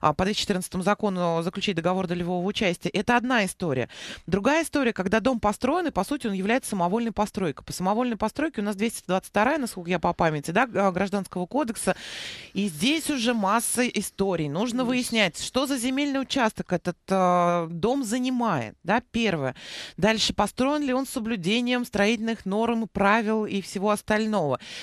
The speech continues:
Speaker 1: И третье, не несёт ли он угрозу для жизни, а, людей, в том числе для тех, кто там рядом находится, не упадёт ли этот дом, для тех, кто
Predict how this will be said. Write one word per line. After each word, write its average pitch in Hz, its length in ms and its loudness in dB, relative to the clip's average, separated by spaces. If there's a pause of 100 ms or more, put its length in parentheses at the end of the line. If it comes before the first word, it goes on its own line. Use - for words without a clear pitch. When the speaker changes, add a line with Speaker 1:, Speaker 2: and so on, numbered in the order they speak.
(140)
Speaker 1:
И - 80 -2
третье, 262 480 0
не 233 320 0
несёт 269 480 -2
ли 233 180 0
он 240 300 -2
угрозу 226 680 -2
для 196 380 2 (340)
жизни, 226 680 0
а, 196 160 2
людей, 208 580 0
в - 40 -20
том 208 180 -2
числе 202 400 -2
для 196 180 0
тех, 220 180 0
кто 185 440 0
там 147 200 0
рядом 302 300 4
находится, 233 500 -2
не 196 80 -2
упадёт 214 420 2
ли 165 100 0
этот 151 260 -4
дом, 147 200 -2
для 143 120 -2
тех, - 180 -4
кто 180 280 -4